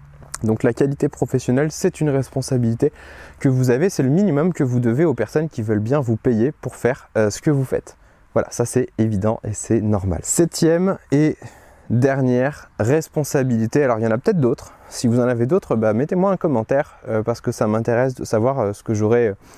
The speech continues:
oublié. Alors j'ai pas... j'ai f-, j'ai dû faire des choix évidemment,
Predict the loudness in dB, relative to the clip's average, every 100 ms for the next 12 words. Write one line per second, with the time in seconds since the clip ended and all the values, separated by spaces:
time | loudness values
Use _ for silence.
0 | -20 -2 0 2 2 2 2 2 0 -2
1 | -2 -2 -2 -4 -8 -10 -12 -14 -14 -14
2 | -20 -20 -8 -2 -2 0 0 0 0 0
3 | 0 0 0